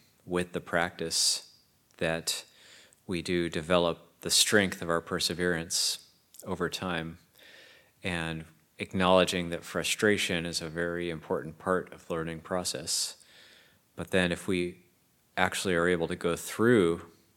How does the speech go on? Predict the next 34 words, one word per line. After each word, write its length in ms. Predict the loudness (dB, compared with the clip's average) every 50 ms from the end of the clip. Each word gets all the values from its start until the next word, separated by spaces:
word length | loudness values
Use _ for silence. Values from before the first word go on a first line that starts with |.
| _
the 80 | -12 -12
frustration 920 | -4 -2 0 0 0 0 0 2 0 0 2 0 -2 -4 -4 -4 -6 -6 -4
that 220 | -4 -4 -4 -4
is, 640 | -6 -4 -4 -4 -2 0 0 2 2 2 0 -2 -4 -10 -16 _ _ _ _ _
almost 340 | -2 0 2 2 2 2 2
seems 240 | 2 0 -2 -2 -4
to 80 | -4
be 140 | -4 -4 -4
necessary 800 | -2 -2 0 0 2 2 4 2 2 2 0 -2 -2 -4 -6 -8 -14 -20 -20 -20 -20 -20 -20 -20 -20 -20 -20 _ _ _ -10
to 100 | -6 -4
learn 220 | -2 -2 -2 -2
a 60 | -2
new 180 | -4 -4 -2 0
skill, 520 | 0 0 2 0 0 0 0 -2 -2 -6 -12 -18 -20 _ -20 -20 -16 -10
so 260 | -8 -6 -4 -4 -4
we're 140 | -4 -6 -6
learning 340 | -6 -6 -6 -6 -8 -8 -10
how 220 | -8 -6 -6 -6 -4
to 360 | -6 -4 -4 -4 -4 -6 -8 -10 -14 -18 _
stop 360 | -8 -2 0 0 0 0 0
suffering, 540 | 0 0 0 -2 0 -2 -2 -2 -2 -6 -10 -12 -18 _ _ _ _ -20 -20 -20 -20 -20 -20 -20 -20 -20 -20 -20 -20 _ _ _
that 80 | -18 -16
can 120 | -10 -8
be 100 | -8 -8
frustrating. 720 | -4 -2 -2 -2 -2 -4 -4 -4 -4 -4 -6 -10 -12 -14 -18 -20 -20 _ _ _ _ _ _ _ _ _ _ _ _ _ _ _ _ _
We 80 | -16 -10
thought 240 | -4 -2 -2 -2 -2
we 60 | -4
were 80 | -8
following 420 | -6 -2 0 0 2 2 0 -2 -4
the 80 | -4
Noble 240 | -2 0 0 0 0
Eightfold 260 | 0 -2 -6 -8 -8
Path. 600 | -6 -6 -6 -6 -6 -8 -10 -14 -18 -20 -20 -20